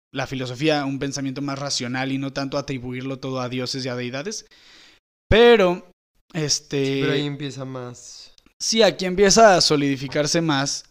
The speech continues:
Speaker 1: e incluso también en el Antiguo Testamento, en todo esto, en todos los textos religiosos, mitológicos, hay indicios de magia.
Speaker 2: Mm.
Speaker 1: Que está presente. Está presente en todo.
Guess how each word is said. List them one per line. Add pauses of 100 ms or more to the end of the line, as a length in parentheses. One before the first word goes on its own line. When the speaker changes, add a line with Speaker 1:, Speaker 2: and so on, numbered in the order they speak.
Speaker 1:
e
incluso
también (540)
en
el
Antiguo
Testamento,
en
todo
esto,
en
todos
los
textos (280)
religiosos,
mitológicos, (380)
hay
indicios (200)
de
magia. (840)
Speaker 2:
Mm.
Speaker 1:
Que
está
presente. (640)
Está
presente
en
todo.